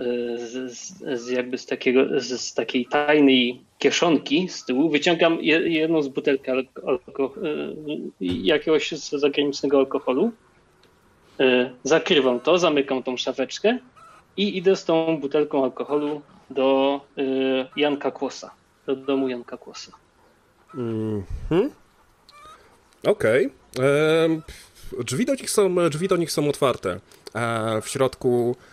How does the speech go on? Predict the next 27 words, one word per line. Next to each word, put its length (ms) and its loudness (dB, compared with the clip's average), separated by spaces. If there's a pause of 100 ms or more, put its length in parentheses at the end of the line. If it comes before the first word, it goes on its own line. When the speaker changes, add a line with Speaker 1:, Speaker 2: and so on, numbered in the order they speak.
(320)
Speaker 2:
e, 460 2 (140)
widać, 480 0
jak, 400 2
e, 300 4
Janek 320 0
Kłos, 480 -2
e, 280 4
czyści 360 -4
swoją 320 0
broń. 320 0 (480)
Natomiast, 680 -2
e, 240 4
żona 320 2
gdzieś 220 0
tam 160 -2
się 120 -2
krząta, 520 2
ziemniaki 540 0
obiera. 580 2
Widać, 280 -2
że 100 0
jest 160 -2
bardzo 280 0
zestresowana, 680 -2
ale 160 2
tak 160 -2
jakby, 380 2